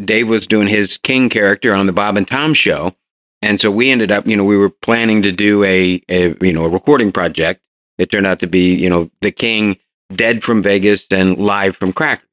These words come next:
And so I got to know him and, and started hanging out at the open mic nights, the Comedy Corner and Crackers.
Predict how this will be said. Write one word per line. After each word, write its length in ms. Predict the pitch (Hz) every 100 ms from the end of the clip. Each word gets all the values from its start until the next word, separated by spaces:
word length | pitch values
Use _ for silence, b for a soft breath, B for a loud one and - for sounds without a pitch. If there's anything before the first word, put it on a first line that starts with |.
| _ _ _ _ _ _ _ -
And 140 | 110
so 160 | 120 110
I 40 |
got 160 | 120 117
to 80 |
know 160 | 123 127
him 400 | 127 127 127 117
and, 240 | 98 98 92
and 240 | 98 98
started 360 | - 113 104 92
hanging 240 | 113 110
out 240 | 117 131 110
at 140 | 95
the 100 | 107
open 240 | 104 110 104
mic 200 | 151 -
nights, 440 | 87 85 - - _ _ _
the 180 | 95 92 - 104 _
Comedy 280 | - 117 101
Corner 400 | - 104 110 113
and 240 | 107 104 92
Crackers. 560 | 120 139 147 98 104